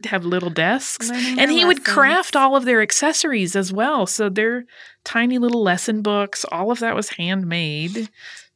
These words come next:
Speaker 1: Um,
Speaker 2: The guinea pigs cricket match.
Speaker 1: that one has always cracked me up.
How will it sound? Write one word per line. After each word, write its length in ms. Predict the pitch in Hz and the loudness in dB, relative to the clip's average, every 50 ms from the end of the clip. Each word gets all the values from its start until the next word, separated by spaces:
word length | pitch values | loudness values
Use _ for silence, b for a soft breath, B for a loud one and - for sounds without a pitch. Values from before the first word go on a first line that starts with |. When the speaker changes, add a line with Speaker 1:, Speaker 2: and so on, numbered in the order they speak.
| _ _ _ _ - | _ _ _ _ -2
Speaker 1:
Um, 680 | 202 190 180 175 170 165 160 160 160 156 160 - - - | 0 2 2 2 0 0 -2 -4 -6 -8 -10 -12 -8 -6
Speaker 2:
The 100 | 254 247 | -6 -6
guinea 340 | 196 - 233 226 226 233 233 | -4 -2 0 0 2 0 0
pigs 380 | 233 226 247 226 196 - - | -2 -2 -4 -4 -4 -6 -12
cricket 460 | - - - 220 214 214 - 226 - 226 | -12 -8 -4 -6 -4 -2 -4 -6 -4 -2
match. 600 | 220 220 214 214 226 233 226 240 - - - - | -2 0 2 2 2 0 -2 -4 -6 -6 -4 -2
Speaker 1:
that 160 | 240 247 - | -2 0 0
one 140 | 240 233 214 | 0 0 0
has 180 | 185 196 185 | 0 -2 -2
always 280 | 180 156 156 156 160 - | -4 -4 -4 -4 -6 -6
cracked 340 | - - 160 160 - - - | -8 -8 -8 -8 -8 -10 -8
me 160 | 160 156 143 | -6 -6 -4
up. 260 | 139 131 - - | -6 -6 -8 -10